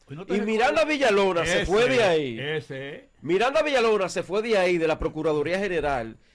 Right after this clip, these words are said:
Speaker 2: en el departamento que tiene que ver con eso también de lavado de activos.
Speaker 1: Sí.
Speaker 2: Y dijo, "Hay seis ahí adentro ahora mismo", dijo él.
Speaker 1: Sí.
Speaker 2: Y él se fue y
Speaker 1: Y,
Speaker 2: no pasó nada.
Speaker 1: y nadie
Speaker 2: Y,
Speaker 1: le preguntó.
Speaker 2: y siguen ahí ellos.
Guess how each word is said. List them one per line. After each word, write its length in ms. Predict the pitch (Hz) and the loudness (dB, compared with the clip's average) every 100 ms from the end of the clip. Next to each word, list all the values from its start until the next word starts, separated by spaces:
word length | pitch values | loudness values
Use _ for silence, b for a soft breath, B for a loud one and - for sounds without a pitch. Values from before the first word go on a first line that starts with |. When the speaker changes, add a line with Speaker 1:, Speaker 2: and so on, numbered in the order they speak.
| b | b
Speaker 2:
en 160 | - 131 | -8 -4
el 80 | 147 | -2
departamento 500 | 151 156 151 180 196 | -2 -2 -2 -2 -2
que 60 | |
tiene 180 | 190 185 | -4 -6
que 80 | 175 | -6
ver 140 | 180 | -6
con 220 | 185 156 | -6 -6
eso 160 | 170 170 | -6 -6
también 260 | 156 151 151 | -10 -8 -6
de 80 | |
lavado 220 | 139 135 143 | -4 -4 -4
de 80 | |
activos. 420 | 131 - 110 92 98 | -4 -6 -8 -10 -16
Speaker 1:
Sí. 240 | 92 90 | -20 -12
Speaker 2:
Y 100 | 139 | -6
dijo, 260 | 165 196 - | -4 -4 -4
"Hay 180 | 190 202 | -4 -4
seis 480 | - 156 113 - - _ - | -4 -6 -6 -12 -20 _ -4
ahí 280 | 135 160 | 0 2
adentro 300 | 151 135 120 127 | 2 0 -2 -4
ahora 120 | 110 | -4
mismo", 260 | 101 85 87 | -8 -14 -12
dijo 340 | 127 165 190 | -8 -4 0
él. 220 | 254 220 - _ - | 0 -2 -8 _ -20
Speaker 1:
Sí. 200 | 92 85 | -20 -6
Speaker 2:
Y 60 | 208 | 0
él 180 | 254 | 2
se 160 | 254 254 | 2 0
fue 300 | 226 285 262 | 2 0 0
y 80 | 262 | -2
Speaker 1:
Y, 40 | |
Speaker 2:
no 160 | 262 294 | -2 0
pasó 300 | 294 - 220 | -2 -2 -4
nada. 320 | 165 123 135 | -4 -6 -6
Speaker 1:
y 40 | |
nadie 240 | 135 175 202 | -2 0 2
Speaker 2:
Y, 40 | |
Speaker 1:
le 100 | 208 | 0
preguntó. 460 | 196 190 175 165 135 | -2 -4 -4 -6 -10
Speaker 2:
y 80 | 175 | -10
siguen 360 | 170 160 160 | -10 -10 -8
ahí 280 | 202 147 123 | -6 -6 -6
ellos. 400 | 104 87 85 - | -10 -12 -20 -20